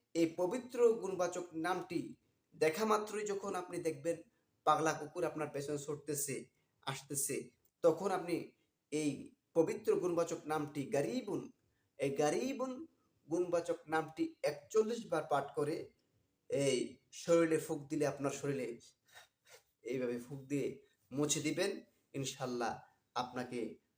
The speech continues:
পাগলা কুকুর কোনো ক্ষতি করতে পারবে না। আপনি ইনশাল্লাহ সম্পূর্ণ, সম্পূর্ণ নিরাপদে থাকবেন। আমি আবারও আমলটা বলছি, একচল্লিশ বার গারিবুন শব্দটি পরে আপনি আপনার শরীরের মধ্যে মাসেহ করবেন,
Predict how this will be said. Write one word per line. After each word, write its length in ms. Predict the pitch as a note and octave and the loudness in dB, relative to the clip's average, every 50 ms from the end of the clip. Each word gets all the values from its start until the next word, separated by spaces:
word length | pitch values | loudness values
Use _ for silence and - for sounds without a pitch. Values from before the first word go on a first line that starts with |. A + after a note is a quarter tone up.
| _ _ | _ _
পাগলা 300 | - A#2+ A#2+ B2 B2+ B2 | 0 0 0 0 -2 -4
কুকুর 320 | A#2+ - - - C3+ C3 A#2+ | -6 -8 -8 -8 -8 -6 -6
কোনো 140 | A#2+ B2 | -6 -6
ক্ষতি 220 | A#2 - C3 - C3 | -6 -6 -8 -8 -6
করতে 240 | - C3 B2 A#2+ A#2 | -4 -4 -4 -4 -4
পারবে 400 | - - B2 A#2+ A#2+ A#2 A#2+ A2+ | -2 0 2 2 2 2 0 -2
না। 240 | G#2+ G#2 - - - _ _ _ _ _ - | -2 -6 -10 -14 -20 _ _ _ _ _ -4
আপনি 300 | B2+ B2 B2 B2+ C#3 C3+ | -4 -4 -4 -4 -4 -4
ইনশাল্লাহ 500 | B2+ B2 - - C3 A#2+ A2+ G#2+ - - - _ _ _ | -4 -6 -6 -8 -8 -6 -6 -8 -8 -12 -18 _ _ _
সম্পূর্ণ, 840 | - - - - D4 D4 D4 D4 - C4 B3+ A#3 G#3+ G3+ - - - - - _ _ _ | -20 -12 -4 -2 -2 -2 -2 -2 -2 -2 -2 0 0 -2 -2 -4 -6 -10 -16 _ _ _
সম্পূর্ণ 720 | - - G3 G3 F#3+ - - D#3+ D3+ C#3+ C#3 - - - - _ _ _ - | -6 -2 0 0 0 0 0 0 0 0 0 -2 -4 -8 -12 _ _ _ -4
নিরাপদে 460 | B2 C3 C#3+ C#3+ C3+ - C3+ C3 A#2+ A#2+ | 0 4 4 4 4 2 -2 -4 -6 -10
থাকবেন। 580 | - C#3 C3+ - - - C#3 C#3 B2+ - - - - _ _ _ _ _ _ _ _ - | -10 -10 -10 -8 -4 -2 0 0 0 0 -4 -8 -16 _ _ _ _ _ _ _ _ -4
আমি 260 | B2+ C3 C#3+ D3+ D3 | -2 -2 0 2 2
আবারও 280 | C#3 C3+ C3+ C#3+ D3 | 2 2 2 2 2
আমলটা 400 | D3 - C#3 C3+ C3+ C3+ C3+ C#3 | 0 -2 -4 -6 -6 -6 -6 -6
বলছি, 580 | C3 C3 C3+ C3 C3 - - F3 - - - - _ _ _ _ _ _ _ | -6 -6 -6 -6 -8 -10 -10 -10 -10 -12 -12 -14 _ _ _ _ _ _ _
একচল্লিশ 640 | - D3+ D3 - - - - G#3+ G#3 G3+ G#3+ G#3+ G#3 - - | 2 2 2 0 -2 -2 0 2 2 2 0 -2 -4 -2 0
বার 480 | G#3 G#3+ G#3+ A3 A3+ A3+ A3 - - - _ _ _ _ _ _ _ - - - | 2 4 6 6 4 4 0 -4 -8 -16 _ _ _ _ _ _ _ -10 -2 2
গারিবুন 540 | D3+ D#3 D#3+ A#3 B3 B3 C4+ - C4 B3 A3+ | 2 2 2 2 0 0 0 0 -2 0 0
শব্দটি 840 | - - - G3+ - - - F#3 F3 - F#3 F3+ E3+ D3+ C3 - - - _ _ _ _ _ _ | 0 0 0 -2 -4 -6 -8 -10 -8 -6 -6 -4 -4 -4 -6 -8 -12 -18 _ _ _ _ _ _
পরে 600 | C#3 C#3 D3 D3+ E3 F#3+ G#3+ A#3 B3 B3 - - - _ _ _ - | 0 2 4 4 6 6 6 6 6 4 0 -10 -16 _ _ _ 2
আপনি 320 | B2+ C#3+ - - D3 D#3 | 2 2 2 0 -2 -2
আপনার 360 | D3 C#3+ C#3+ C#3 C#3 C3 - - | -2 0 0 0 0 0 -2 -4
শরীরের 400 | - - - E3 D#3 D#3+ D#3 D3+ | -8 -4 -2 0 0 0 -2 -2
মধ্যে 360 | C#3+ C#3+ - A#2 A2+ C3+ C3 | -4 -4 -4 -4 -2 -2 -2
মাসেহ 500 | - G#2+ A#2+ C3 C3 - - F#3 F#3+ - | -2 -2 -2 0 0 0 0 -2 -6 -4
করবেন, 360 | - D3 C3+ - - B2 G#2+ | -2 -4 -4 -2 -4 -6 -8